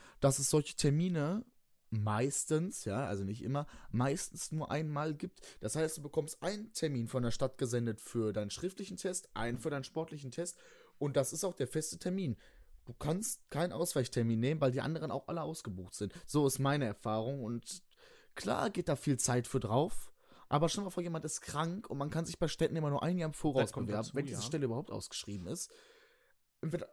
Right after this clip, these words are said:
Speaker 1: entweder hast du dann gar keine Chance mehr oder du musst wieder ein Jahr lang
Speaker 2: Ja.
Speaker 1: warten, weil du zum Beispiel krank gewesen bist oder
Speaker 2: Ja,
Speaker 1: so.
Speaker 2: und wir reden jetzt nicht von, ich hab ein bisschen Bauchi-Fauchi-Chat,
Speaker 1: Find ich un-,
Speaker 2: sondern
Speaker 1: find
Speaker 2: wir
Speaker 1: ich
Speaker 2: reden von
Speaker 1: unfair,
Speaker 2: wirklich
Speaker 1: find ich
Speaker 2: krank,
Speaker 1: unfair.
Speaker 2: ne?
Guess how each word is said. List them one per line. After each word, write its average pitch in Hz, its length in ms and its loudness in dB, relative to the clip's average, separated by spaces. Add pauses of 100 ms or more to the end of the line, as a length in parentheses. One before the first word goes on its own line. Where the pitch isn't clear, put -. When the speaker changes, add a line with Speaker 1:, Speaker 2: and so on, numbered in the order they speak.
(600)
Speaker 1:
entweder 156 340 4
hast 170 180 0
du 160 40 -6
dann 123 180 2
gar 127 160 2
keine 180 240 -2
Chance 196 300 -4
mehr 175 80 2
oder 151 100 0
du 160 80 -2
musst 147 280 -4
wieder 190 260 0
ein 185 200 -2
Jahr 180 160 -2
lang 175 160 0
Speaker 2:
Ja. 117 160 4
Speaker 1:
warten, 170 280 -2 (220)
weil 135 120 2
du 156 60 0
zum 175 120 -6
Beispiel - 200 -8
krank 214 280 -6
gewesen 110 380 -4
bist 107 160 -8
oder 135 80 2
Speaker 2:
Ja, 156 120 6
Speaker 1:
so. 156 60 2
Speaker 2:
und 151 100 4
wir 143 120 4
reden 160 180 6
jetzt 147 240 4
nicht 165 180 6
von, 151 260 4
ich 131 140 0
hab 151 100 4
ein 143 80 -4
bisschen 135 400 4
Bauchi-Fauchi-Chat, 156 840 4
Speaker 1:
Find 226 140 12
ich 151 140 6
un-, 196 100 4
Speaker 2:
sondern 135 180 0
Speaker 1:
find - 80 6
Speaker 2:
wir 214 60 4
Speaker 1:
ich - 60 2
Speaker 2:
reden 196 160 8
von - 20 -4
Speaker 1:
unfair, 123 200 6
Speaker 2:
wirklich 113 140 0
Speaker 1:
find 156 120 0
ich 143 60 -2
Speaker 2:
krank, - 120 -2
Speaker 1:
unfair. 135 220 -2
Speaker 2:
ne? 107 120 -10